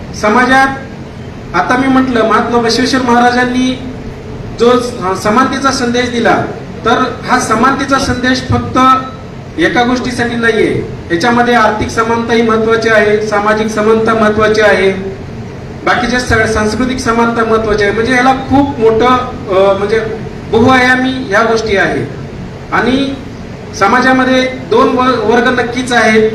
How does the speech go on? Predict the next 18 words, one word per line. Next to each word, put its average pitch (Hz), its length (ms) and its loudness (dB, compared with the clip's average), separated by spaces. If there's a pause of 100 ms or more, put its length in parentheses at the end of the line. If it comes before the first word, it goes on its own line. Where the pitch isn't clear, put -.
(120)
एक 214 200 0
आहे 220 320 2
रे 240 100 2
आणि 240 220 2
दुसरा 220 320 -2
नाही 202 280 2
रे. - 260 -2 (840)
जे 233 80 2
नाही 233 340 4
रे 277 60 6
वर्गाचं 269 420 2
प्रतिनिधित्व 254 640 -2
करतात 214 480 0 (400)
त्या 247 180 4
लोकांच्या 254 460 0
पर्यंत 240 440 0 (340)
अहेरे 240 320 2
वर्गांच्याकडनं 233 1000 2